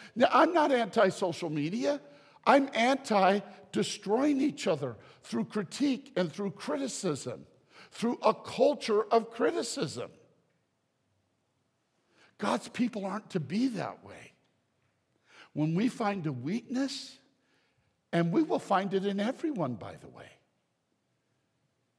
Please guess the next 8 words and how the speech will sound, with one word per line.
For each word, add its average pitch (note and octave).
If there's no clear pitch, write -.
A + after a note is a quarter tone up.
we're G#3
to B3
give D3
grace. G#3+
We're G3
to D4+
give E3+
mercy. F3